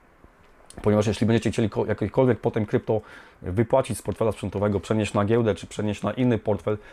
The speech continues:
to musicie jako paliwo dostarczyć właśnie token B N B, za który, którym, którym zapłacicie, zapłacicie górnikom, może nie w tym wypadku górnikom, ale walidatorom sieci B S C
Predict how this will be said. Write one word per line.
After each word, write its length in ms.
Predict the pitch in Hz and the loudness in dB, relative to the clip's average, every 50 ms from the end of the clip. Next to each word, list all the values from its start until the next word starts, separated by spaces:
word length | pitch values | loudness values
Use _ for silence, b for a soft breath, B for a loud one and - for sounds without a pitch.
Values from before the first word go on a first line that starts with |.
| B B B | B B B
to 100 | - 113 | -2 0
musicie 360 | 110 113 107 - 120 113 - | 0 0 0 -2 -2 0 2
jako 220 | 113 107 107 - 101 | 0 0 0 -2 -6
paliwo 360 | - - 101 107 107 92 107 | -2 0 0 0 0 0 -2
dostarczyć 480 | 98 95 - - 101 95 - - 95 90 | -4 -4 -4 -4 -6 -6 -4 -6 -6 -4
właśnie 400 | 95 95 90 - 101 92 92 90 B B B B - | -4 -4 -4 -4 -6 -6 -6 -8 B B B B -4
token 360 | - 98 - - 98 92 90 - b b b | -4 -2 0 0 -2 -2 -2 -8 b b b
B 200 | - 90 104 101 | -2 0 0 0
N 140 | - 101 95 | 0 -2 0
B, 100 | 90 90 | 0 0
za 120 | 90 104 101 | 0 -2 -2
który, 360 | - 113 101 101 101 98 95 - B B B B | 0 0 2 2 2 0 -2 -8 B B B B
którym, 240 | - - 117 117 | 0 2 2 2
którym 500 | - - - - - - - 127 120 117 | 0 -4 -16 -20 -8 0 2 2 4 4
zapłacicie, 640 | 107 113 - - 107 - 120 104 - - 101 101 95 92 92 - - 92 92 | 2 2 2 0 -2 -2 -2 -4 -2 -2 -2 -2 -4 -8 -12 -14 -12 -10 -6
zapłacicie 480 | 95 98 - 104 98 - 110 101 - 101 | -6 -4 -4 -4 -4 -4 -4 -4 -4 -4
górnikom, 560 | 92 98 101 95 107 101 - - 98 92 90 - B B B B B B B | -2 -2 -2 0 0 0 0 0 0 -2 -2 -4 B B B B B B B
może 180 | - 101 101 107 | 0 2 2 2
nie 80 | 110 104 | 2 2
w 40 | |
tym 100 | - 110 | 2 2
wypadku 420 | 104 98 - 104 - - 95 98 95 | 0 2 2 0 0 0 -2 -2 -2
górnikom, 460 | 98 101 104 101 107 101 - - - | -2 -2 0 2 2 0 0 0 -2
ale 200 | - 95 95 95 | -2 0 0 2
walidatorom 580 | 101 104 107 113 104 101 - 107 101 101 95 95 | 2 2 2 2 0 0 0 0 0 0 0 0
sieci 280 | - 107 92 - 104 | -2 -4 -4 -4 -2
B 180 | 92 104 104 104 | -2 -2 0 0
S 160 | 101 92 - | -2 -4 -4
C 240 | - - 95 90 | -6 -4 -4 -4